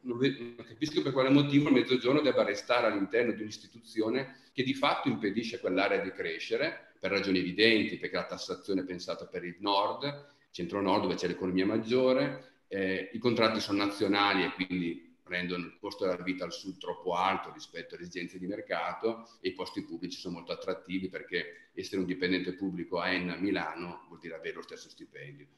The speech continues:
Quindi è ovvio che in questa situazione il sud è in una trappola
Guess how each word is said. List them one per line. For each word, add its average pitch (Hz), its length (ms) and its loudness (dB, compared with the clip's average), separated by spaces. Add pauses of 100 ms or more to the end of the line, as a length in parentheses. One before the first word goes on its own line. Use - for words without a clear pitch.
(140)
Quindi 127 380 8
è 110 200 8
ovvio 135 360 8
che 120 80 4
in 107 60 2
questa - 180 0
situazione 127 640 4
il 113 60 6
sud 208 200 2
è 180 60 12
in 135 100 12
una 110 100 6
trappola - 640 -4